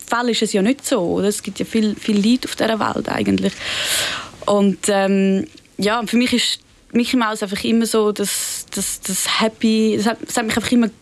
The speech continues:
glücklich gemacht. Und wir sind, als ich achtzig gsi bin, äh, sind wir,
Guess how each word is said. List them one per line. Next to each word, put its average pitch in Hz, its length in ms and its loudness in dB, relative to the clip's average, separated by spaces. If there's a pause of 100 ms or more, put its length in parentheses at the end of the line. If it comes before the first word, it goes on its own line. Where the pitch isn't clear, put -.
(200)
glücklich 220 400 -2
gemacht. 180 360 0
Und 202 100 4
wir 208 60 4
sind, 208 260 0 (500)
als 214 160 2
ich - 120 -6
achtzig 240 380 0
gsi 247 220 2
bin, 247 380 4 (640)
äh, 190 420 2
sind 208 260 2
wir, 196 300 2